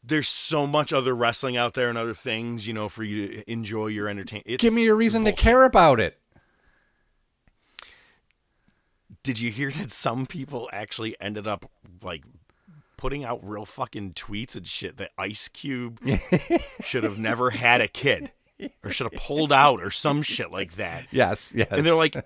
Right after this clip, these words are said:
Speaker 1: "Oh my God, that's where A E W fans go.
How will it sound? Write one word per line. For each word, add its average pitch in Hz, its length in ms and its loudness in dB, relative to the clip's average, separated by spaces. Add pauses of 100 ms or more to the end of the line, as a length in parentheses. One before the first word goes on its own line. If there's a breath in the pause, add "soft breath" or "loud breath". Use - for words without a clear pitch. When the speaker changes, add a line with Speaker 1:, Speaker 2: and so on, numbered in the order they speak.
(180)
Speaker 1:
"Oh 160 180 6
my 139 220 6
God, 147 500 8
that's 135 300 2
where 196 140 2
A 139 120 -6
E 151 280 0
W 139 340 0
fans 127 480 0
go. 123 400 2